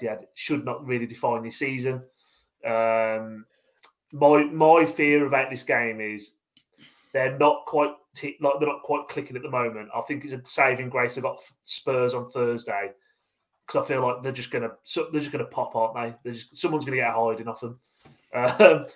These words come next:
and they, they never usually do it to us, but I'm s-, I am a bit worried, I won't lie, um, about it. Um, but yeah, I think the way we're going at the moment, th-, we've gotta take a lot of confidence from that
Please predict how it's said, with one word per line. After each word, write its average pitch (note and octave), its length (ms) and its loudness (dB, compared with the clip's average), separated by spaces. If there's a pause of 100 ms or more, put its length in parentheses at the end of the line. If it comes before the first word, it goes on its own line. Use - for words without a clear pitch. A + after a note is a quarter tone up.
(160)
and E3 120 0
they, D#3+ 140 -2
they F3 100 4
never F#3 180 8
usually D#3 280 -2
do C#3+ 140 4
it D3 120 -2
to C#3 120 -2
us, C#3+ 120 -4
but B2+ 320 -2 (320)
I'm C#3 100 2
s-, - 220 -6
I C#3+ 120 6
am C#3 100 4
a B2+ 60 -2
bit C3 160 -6
worried, A#2 240 -4
I A#2 40 -2
won't A#2 180 -4
lie, G#2+ 180 -4 (560)
um, G#2+ 160 -10 (160)
about A2 320 -6
it. G#2+ 160 -8 (260)
Um, A#2 420 0 (460)
but G3+ 80 2
yeah, E3 260 8
I - 40 -2
think A3 340 -2
the E3+ 80 2
way G3 200 8
we're G3 80 2
going F#3 280 8
at F3+ 60 -4
the E3+ 80 -4
moment, C#3 460 -2 (420)
th-, - 180 -20
we've D3 80 -10
gotta D#3+ 140 4
take D#3 180 -2
a D3+ 40 -4
lot D#3 180 4
of - 60 -10
confidence C#3 360 -4
from C#3+ 140 -12
that C#3 120 -6